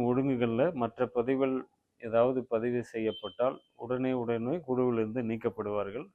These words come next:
அதே போல செயல்படாத நபர்கள், இங்கு மாற்றம் என்பது வெறும் சொல்லுல இருக்கக்கூடாது, செயல்ல இருக்கு. அந்த செயல்தான். அந்த செயல்ல இல்லாத நபர்களும் குழுவுல நீடிக்க முடியாது.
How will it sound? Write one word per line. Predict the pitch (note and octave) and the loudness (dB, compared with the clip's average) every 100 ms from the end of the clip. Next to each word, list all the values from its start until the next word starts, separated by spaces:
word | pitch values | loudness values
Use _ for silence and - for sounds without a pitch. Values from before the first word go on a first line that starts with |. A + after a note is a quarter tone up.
| - | -14
அதே | - B2 C3+ | -6 -2 -2
போல | B2 B2+ F#3+ - - | -2 -2 -2 -6 -12
செயல்படாத | - D#3+ F#3 E3+ D#3+ D#3 D3+ C#3+ | 0 4 4 2 8 10 12 8
நபர்கள், | B2 G#2+ G2+ F#2 _ _ _ _ _ _ _ - | 4 0 -4 -6 _ _ _ _ _ _ _ -4
இங்கு | C#3 C3 A#2 | 0 2 4
மாற்றம் | A#2 C#3 D#3+ - D3 D3+ C#3+ | 8 10 10 8 6 6 6
என்பது | B2 A#2+ A2+ G#2+ A2+ A#2 - - | 4 6 6 4 2 -2 -6 -8
வெறும் | A#2 B2+ D3+ D3 | -2 2 2 2
சொல்லுல | - B2+ C#3 B2+ B2 | 0 2 4 6 4
இருக்கக்கூடாது, | G#2+ G2+ G#2+ G#2 G#2 G2+ - _ - - - | 2 -6 -6 -2 -4 -6 -20 _ -20 -20 -4
செயல்ல | - D3 D#3+ D3 G#2+ | 6 8 8 6 2
இருக்கு. | F#2+ _ _ _ _ _ _ _ _ _ - _ - | 0 _ _ _ _ _ _ _ _ _ -20 _ -14
அந்த | G2+ F#2+ | -10 -8
செயல்தான். | - A2+ A#2 A2 G#2+ - - _ _ - - _ _ - - | -2 2 2 0 -6 -8 -20 _ _ -20 -20 _ _ -16 -6
அந்த | A2+ G#2+ G2 | -4 -2 -4
செயல்ல | - C3+ E3+ F#3+ F3 D3 | 2 6 8 8 6 4
இல்லாத | C3+ C3+ C#3+ C#3 C3 | 4 8 10 10 8
நபர்களும் | A#2 A#2 B2 A2+ A2+ F#3+ - | 2 2 0 0 0 0 -4
குழுவுல | - C#3 C#3+ C3+ C#3 | -2 2 4 2 0
நீடிக்க | B2 B2+ A#2+ A2+ | -2 -4 -4 -6
முடியாது. | G#2 G2+ G2+ F#2+ | -6 -6 -6 -8